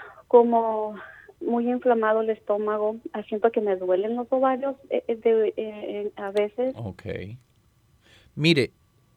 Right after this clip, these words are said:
Speaker 2: aquí le voy a su-, eh, sugerir que me tome el grupo de productos de la menopausia. Aunque no esté en menopausia, se-, la razón que se lo digo es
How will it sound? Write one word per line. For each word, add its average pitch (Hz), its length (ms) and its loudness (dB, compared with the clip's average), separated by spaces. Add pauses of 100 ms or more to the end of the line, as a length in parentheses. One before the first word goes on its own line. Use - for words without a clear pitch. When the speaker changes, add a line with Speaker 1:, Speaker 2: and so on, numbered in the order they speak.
Speaker 2:
aquí 123 440 4
le 202 100 6
voy 160 220 4
a 170 160 4
su-, 143 340 -2
eh, 98 760 0
sugerir 131 680 0 (1400)
que 165 120 8
me 160 140 8
tome 247 560 10
el 139 320 2
grupo 214 580 6 (640)
de 139 260 8
productos 147 1120 2 (680)
de 127 200 4
la 120 100 6
menopausia. 117 880 6 (300)
Aunque 165 600 10
no 202 240 8
esté 240 240 6
en 233 100 6
menopausia, 175 640 6
se-, 151 160 0
la 135 220 4
razón 160 340 0
que 214 80 -2
se 196 140 0
lo 175 120 2
digo 185 380 2
es 208 300 0